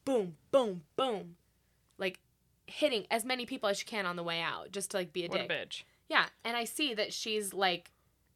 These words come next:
Speaker 1: coming straight for us. And, again, I'm the younger sister. Like, Nicole is, is, like, this macho, tough, friggin', like, I, nobody should mess with her.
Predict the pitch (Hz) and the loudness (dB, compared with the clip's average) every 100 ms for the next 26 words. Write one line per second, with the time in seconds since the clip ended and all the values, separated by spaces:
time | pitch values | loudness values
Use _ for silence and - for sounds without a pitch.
0 | _ _ _ - 330 214 - 196 180 233 | _ _ _ -4 0 0 2 2 2 4
1 | 175 165 - 202 196 - _ _ _ - | 6 4 2 0 2 0 _ _ _ -20
2 | - _ _ 202 226 185 160 170 202 220 | -20 _ _ -2 -2 -2 -4 -6 -6 -8
3 | 226 220 202 202 190 185 175 175 185 196 | -8 -12 -8 -4 -2 -2 -6 -8 -2 0
4 | 196 185 - - 170 156 165 156 - 160 | 0 -4 -14 -12 -10 -8 -8 -8 -8 -10
5 | 165 170 180 202 185 190 185 - 185 180 | -2 0 0 -2 0 0 0 -4 -4 -4
6 | 175 170 - - _ 180 175 160 - - | -2 -4 -8 -20 _ -6 -6 -10 -20 -14
7 | 156 170 202 214 190 170 143 104 - _ | -8 2 8 10 10 6 2 -6 -12 _
8 | _ _ - 180 165 156 - 127 - - | _ _ -10 -6 -4 -4 -6 -12 -12 -14